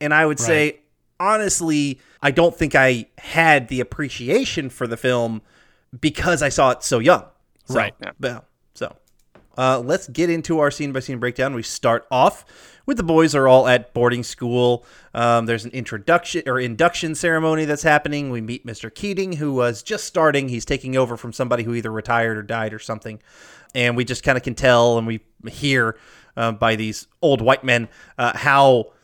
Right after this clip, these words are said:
Speaker 1: prestigious this school is. It's a very prestigious school.
Speaker 3: I wanna call B S on some of the things that he was saying. So he was saying, well, he, he, he's like, <laughs> "Fifty-one students graduated last year." Okay, sure.
Speaker 1: Mm-hmm.
Speaker 3: It, first off, how expensive it is at school for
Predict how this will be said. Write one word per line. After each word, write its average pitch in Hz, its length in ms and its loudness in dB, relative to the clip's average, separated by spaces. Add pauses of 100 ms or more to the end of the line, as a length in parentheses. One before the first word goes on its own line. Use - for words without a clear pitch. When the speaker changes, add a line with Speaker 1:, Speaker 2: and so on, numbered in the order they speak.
(240)
Speaker 1:
prestigious 151 760 -4
this 123 180 -6
school 110 380 -6
is. 104 260 -16
It's 139 120 -20
a 110 80 -6
very 127 500 2
prestigious 117 580 -8
school. - 380 -12
Speaker 3:
I 240 160 6
wanna 254 160 6
call 147 240 4
B 123 260 0
S 107 220 0
on 110 160 0
some 110 240 -2
of 101 60 -6
the 104 100 -4
things 107 320 -6
that 104 160 -2
he 110 140 -10
was 101 160 -8
saying. 95 420 -4
So 165 160 4
he 247 140 2
was 240 100 -4
saying, 170 240 0
well, 123 160 0
he, 226 140 4
he, - 220 4
he's 262 220 2
like, 277 200 4 (160)
<laughs> - 200 -20
"Fifty-one 262 600 4
students 160 760 -2 (320)
graduated 139 560 2
last 98 300 -2
year." 85 180 -6
Okay, 135 300 0
sure. - 340 2
Speaker 1:
Mm-hmm. 113 260 -14
Speaker 3:
It, - 220 -8
first 214 220 4
off, 139 200 4 (240)
how 185 280 2
expensive 151 460 -2
it 120 120 0
is 123 240 -4
at 107 180 0
school 139 380 -2
for 113 520 0